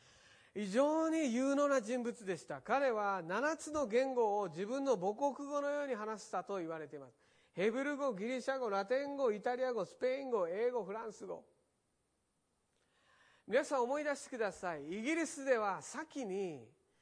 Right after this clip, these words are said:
千三百年代にじ-、ウィクリフという人物が英語の翻訳を手掛けていました。彼は宗教改革の明けの明星と言われた人物でした。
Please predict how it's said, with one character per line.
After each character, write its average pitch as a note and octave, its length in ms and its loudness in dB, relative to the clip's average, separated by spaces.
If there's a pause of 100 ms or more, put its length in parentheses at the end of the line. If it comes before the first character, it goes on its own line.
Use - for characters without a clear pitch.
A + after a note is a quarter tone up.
(260)
千 D4 320 -2
三 B3 240 0
百 C4+ 260 -2
年 B3+ 240 0
代 G3 220 0
に D#3 240 -8
じ-、 D3+ 180 -12 (720)
ウ F3 140 -2
ィ B3+ 100 0
ク F4 180 2
リ F4 120 4
フ - 80 -6
と C#4+ 160 -2
い G#3 180 0
う - 20 -6
人 A3+ 220 -4
物 F3+ 240 -6
が F3 280 -2 (200)
英 B3 180 4
語 C#4+ 120 0
の B3+ 120 4
翻 A#3 240 2
訳 B3 200 -2
を A3+ 80 2
手 G#3 140 -6
掛 A#3+ 140 -2
け C4 80 -2
て B3+ 160 -6
い A3+ 40 -8
ま G3+ 100 -12
し - 100 -20
た。 - 120 -20 (400)
彼 D#4 240 4
は A3 240 0
宗 D4 300 -2
教 C#4 280 2
改 C#4 320 0
革 A3 220 -2
の F#3 160 0
明 A3+ 80 2
け D4+ 120 -4
の C#4+ 160 2
明 A3+ 160 0
星 D4 400 2
と C#4 80 -2
言 A#3+ 80 0
わ A#3+ 100 0
れ A3 80 -2
た G3+ 140 -4
人 A3+ 160 -4
物 F#3+ 220 -8
で D3+ 120 -8
し - 100 -20
た。 - 100 -16